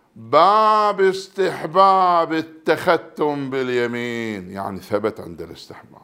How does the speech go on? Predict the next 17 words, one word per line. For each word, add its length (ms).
أحيانًا 380
يقول: 300
"باب 540
ما 400
روي 380
في 160
استحباب 840
التختم 760
باليمين"، 640
يعني 280
لم 100
يثبت 360
عند 200
الاستحباب. 580
من 280
العنوان 840
تعرف 440